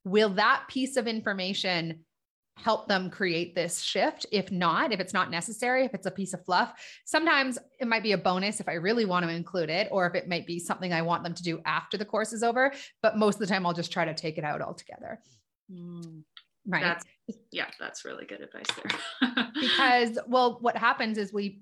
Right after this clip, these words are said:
Speaker 1: pump our offers full of so much information that it actually makes it a hundred times more likely that they're not even going to get through it,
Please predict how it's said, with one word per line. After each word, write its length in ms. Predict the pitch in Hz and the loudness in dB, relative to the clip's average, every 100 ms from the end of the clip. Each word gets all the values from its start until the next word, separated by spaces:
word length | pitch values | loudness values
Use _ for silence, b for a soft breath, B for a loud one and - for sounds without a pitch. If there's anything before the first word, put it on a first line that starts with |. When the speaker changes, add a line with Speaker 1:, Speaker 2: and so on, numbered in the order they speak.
| _ | _
Speaker 1:
pump 400 | - 220 226 233 - | -2 0 0 -4 -4
our 300 | 190 185 180 - | 2 4 4 2
offers 400 | 190 190 185 - _ | 0 0 -4 -6 _
full 300 | 202 202 190 | 2 4 4
of 180 | 175 165 | 2 0
so 300 | - 214 202 | -2 2 2
much 300 | 190 170 190 | 2 -2 -6
information 720 | 175 175 165 220 - 180 175 175 B B B | -6 -4 -4 -2 -2 -2 -2 -8 B B B
that 460 | 196 180 175 - - _ _ _ _ - | 2 4 4 0 -12 _ _ _ _ -2
it 120 | 214 | 2
actually 720 | 208 214 - 269 240 254 247 254 - | 4 2 0 -4 -2 0 2 0 -2
makes 340 | 220 214 214 - | -2 -2 0 2
it 280 | 196 196 - _ _ _ | 2 0 -12 _ _ _
a 100 | 214 | 0
hundred 400 | - - 262 302 | 0 -2 0 2
times 180 | 277 247 | 2 0
more 120 | 240 | 2
likely 340 | 196 190 269 277 | 2 2 0 0
that 140 | 254 | 2
they're 120 | 202 196 | 4 4
not 220 | 196 196 | 4 4
even 200 | 185 175 | 2 0
going 240 | 180 175 | 0 -2
to 80 | 170 | -2
get 180 | 160 - | -4 -2
through 160 | 196 190 | 0 0
it, 200 | 95 | 0